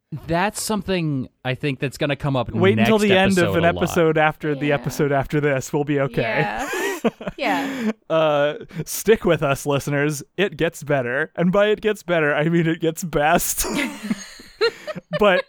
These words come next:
Speaker 2: anyway, Penelope talks to Claudius just openly about taking over Nana Rose's stewardship of the syrup business. Just, just fucking right in front of her.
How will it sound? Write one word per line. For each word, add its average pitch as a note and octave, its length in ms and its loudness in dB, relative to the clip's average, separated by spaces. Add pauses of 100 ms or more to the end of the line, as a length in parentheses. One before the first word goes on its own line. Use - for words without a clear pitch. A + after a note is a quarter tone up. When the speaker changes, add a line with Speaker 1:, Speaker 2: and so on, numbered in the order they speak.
Speaker 2:
anyway, D#3+ 680 2 (420)
Penelope E3 560 0
talks D3 280 -2
to - 80 -10
Claudius C#3+ 640 -2 (160)
just - 320 -6
openly F#3+ 800 -2 (560)
about F3 360 0
taking F3+ 320 -4
over F3+ 480 0
Nana F3+ 220 0
Rose's F3 360 0
stewardship F3+ 480 -2
of E3 60 -10
the D#3+ 80 -4
syrup E3 360 -4
business. G3 600 -2 (140)
Just, - 200 -6
just - 160 -6
fucking F#3 280 -2
right D#3 220 0
in E3 80 -2
front D3 320 -2
of F3 100 -2
her. A3 320 0